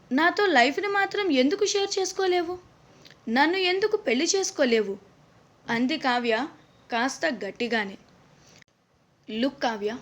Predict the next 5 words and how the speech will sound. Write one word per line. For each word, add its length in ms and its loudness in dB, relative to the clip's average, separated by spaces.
చిన్నపిల్లలా 520 0
మాట్లాడుకు. 580 -8
మనిద్దరం 640 4
ప్రైవేట్గా 640 4
కలవటం 580 2